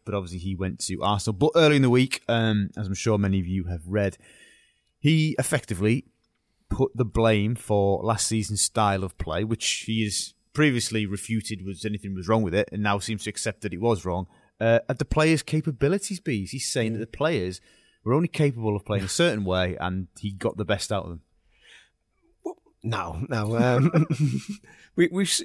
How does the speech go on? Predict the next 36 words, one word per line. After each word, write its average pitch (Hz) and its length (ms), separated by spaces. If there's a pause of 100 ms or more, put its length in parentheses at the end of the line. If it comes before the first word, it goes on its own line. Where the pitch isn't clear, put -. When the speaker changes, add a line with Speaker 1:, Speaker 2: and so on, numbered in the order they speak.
(120)
Speaker 2:
we've 196 160
seen 165 320
that, 135 180
that 120 120
the 123 80
way 127 160
they 120 140
played 117 520 (320)
before 131 540 (420)
Sam 120 300
came 104 300
in, 143 140
and 135 100
obviously 113 440
under 113 220
Koeman 110 460
was 101 120
fairly 120 340
effective 110 460
for, 117 220 (280)
for - 60
the 113 80
first - 260
season, 110 360
and 104 120
then 104 260 (720)
fell 127 180
off - 80
a 120 80
cliff 127 300
at 117 60
the 117 80
second 135 280
season 117 320
when 120 80
he, 117 160